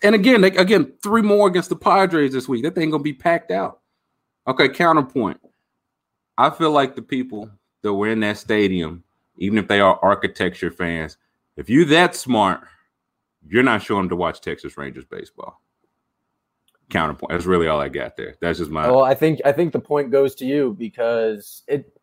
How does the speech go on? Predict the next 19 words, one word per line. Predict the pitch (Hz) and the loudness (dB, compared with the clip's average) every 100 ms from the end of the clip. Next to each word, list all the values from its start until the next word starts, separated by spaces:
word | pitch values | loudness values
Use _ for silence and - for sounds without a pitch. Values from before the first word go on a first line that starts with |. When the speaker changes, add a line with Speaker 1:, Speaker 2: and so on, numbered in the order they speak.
| _ _ _ | _ _ _
Speaker 2:
I | 165 | 2
don't | 208 | 4
think | 202 180 | 4 4
they | 185 | 4
were | 160 | 4
there | 131 156 151 | 4 2 2
for | 147 | 0
a | |
reason | 131 139 123 131 | 0 -2 -4 -4
other | 131 135 | -4 -4
than | 113 113 | -6 -12
spite. | - 135 107 - _ _ _ _ _ _ _ | -10 -8 -8 -10 _ _ _ _ _ _ _
Like, | 131 131 120 117 | 0 2 2 0
Speaker 1:
It | - | -2
had | 131 165 | 0 4
to | |
Speaker 2:
we | 160 | 4
Speaker 1:
be. | 165 | 6
Speaker 2:
can, | 175 160 | 4 4